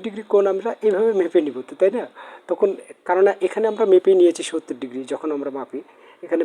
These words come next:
বিন্দু দেওয়ার পরে ওই বিন্দু দিয়ে এভাবে যোগ করে দিয়েছি।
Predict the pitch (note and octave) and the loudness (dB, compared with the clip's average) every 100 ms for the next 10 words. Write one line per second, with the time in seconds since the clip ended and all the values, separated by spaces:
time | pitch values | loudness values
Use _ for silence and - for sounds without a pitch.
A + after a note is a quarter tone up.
0 | C#3+ D3+ C#3+ D3 D#3 D#3 E3 B3+ - D#3+ | -2 -4 -4 -4 -4 -2 -4 -4 -6 -8
1 | D3 C3 C#3+ C3 A#3 - - - - _ | -8 -6 -6 -8 -12 -18 -20 -20 -20 _
2 | B2+ D3+ A3 G#3 - D3 C#3 C3+ D3 - | -6 -2 -2 -6 -12 -8 -6 -6 -6 -8
3 | A#2 G2 D#2+ - | -12 -18 -18 -16